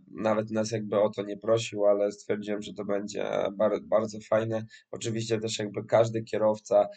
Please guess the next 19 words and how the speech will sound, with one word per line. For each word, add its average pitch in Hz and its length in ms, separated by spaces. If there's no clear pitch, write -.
otrzymywał 107 680
od 101 180
nas, 107 500
e, 104 220
upominek 107 540
w - 100
postaci - 540
takiej, 101 920
e, 101 340
naklejki, 117 880
e, 101 420
oraz 107 480
też, 107 400
e, 104 480
mieliśmy 104 600
kupione 104 680
krówki, 120 640
żeby 104 360
rozdawać 101 720